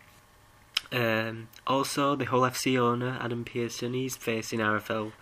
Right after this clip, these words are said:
repercussions because of a programme notes that he made a couple of weeks ago, um, about the Catalan salary cap when they played Catalan Dragons.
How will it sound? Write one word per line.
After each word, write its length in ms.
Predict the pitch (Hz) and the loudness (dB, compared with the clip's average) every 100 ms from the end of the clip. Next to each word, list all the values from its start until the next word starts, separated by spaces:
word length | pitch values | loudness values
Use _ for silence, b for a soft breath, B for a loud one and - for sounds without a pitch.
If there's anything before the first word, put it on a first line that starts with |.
| B B - | B B 0
repercussions 880 | 117 113 - 113 - 120 123 - B B B B B B - | 2 2 -4 -4 -2 -2 -2 -6 B B B B B B -2
because 320 | 127 131 127 | 2 2 2
of 160 | 120 | 2
a 180 | 123 120 - - - - | 2 2 -2 -18 -20 -6
programme 460 | - 127 127 123 123 | 4 4 6 4 4
notes 240 | 123 123 | 2 2
that 100 | 110 | -2
he 60 | 120 | 0
made 340 | 117 113 113 | 2 2 0
a 40 | 120 | -2
couple 280 | - - | -2 0
of 60 | 117 | 2
weeks 300 | 113 110 - | 2 0 -2
ago, 400 | 120 113 110 110 - B B B B B B B B - - | 2 4 2 0 -8 B B B B B B B B -4 2
um, 640 | 120 113 110 113 113 - - - - - - 120 | 4 4 2 0 -4 -6 -12 -20 -20 -18 -8 0
about 280 | 120 90 | 2 2
the 60 | 120 | 0
Catalan 420 | - 120 123 120 | 0 0 0 -2
salary 440 | 117 123 120 120 117 | 0 4 4 2 -2
cap 300 | - 127 123 | -4 -4 -2
when 160 | 117 | -2
they 60 | 117 | -2
played 260 | - 117 | -2 -4
Catalan 320 | - 120 113 110 | -2 -2 -2 -2
Dragons. 480 | 113 117 120 117 | -2 0 -2 -6